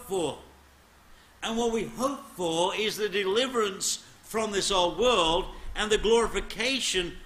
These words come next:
of our body. We have been saved, but in hope we await, enduring the consequences of the curse,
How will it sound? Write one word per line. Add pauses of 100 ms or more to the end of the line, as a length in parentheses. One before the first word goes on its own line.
(140)
of
our
body. (380)
We
have
been
saved, (220)
but
in
hope
we
await, (800)
enduring
the
consequences
of
the
curse,